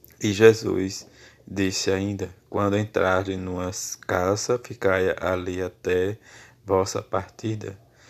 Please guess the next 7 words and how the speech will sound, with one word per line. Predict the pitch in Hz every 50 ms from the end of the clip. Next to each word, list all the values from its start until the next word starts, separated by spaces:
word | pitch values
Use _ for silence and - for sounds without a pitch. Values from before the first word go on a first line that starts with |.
| - - - - - _ _
Se | - - - - 110 110 110 110
em | - - 104 104 107 104 104 107
algum | 104 101 101 95 107 107 117 123 123 123
lugar | 117 120 117 110 95 98 95 95 92 92 92 92
não | 92 95 95 95 98 101 104 107 107 104
vos | 98 92 92 98 95 92 95 95 - -
receberem, | 107 95 90 - - - 98 95 98 95 92 92 90 90 90 98 104 127 139